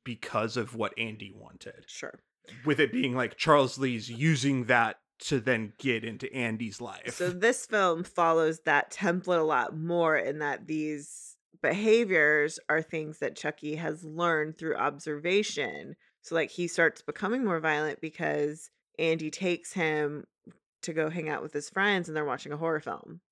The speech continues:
Speaker 2: and they're all laughing.
Speaker 1: Uh-huh.
Speaker 2: And Chucky's like, "Oh, this is funny." And then he's got a cat that's horrible. And so then Chucky hurts the cat.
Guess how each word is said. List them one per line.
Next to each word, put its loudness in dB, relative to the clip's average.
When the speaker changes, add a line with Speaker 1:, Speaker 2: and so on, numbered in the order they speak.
Speaker 2:
and -2
they're 2
all 0
laughing. -2
Speaker 1:
Uh-huh. -2
Speaker 2:
And -4
Chucky's -8
like, -2
"Oh, 4
this -2
is -16
funny." -4
And -4
then -4
he's -10
got -4
a -6
cat 4
that's -6
horrible. -2
And -2
so -2
then -4
Chucky -4
hurts -8
the -4
cat. -2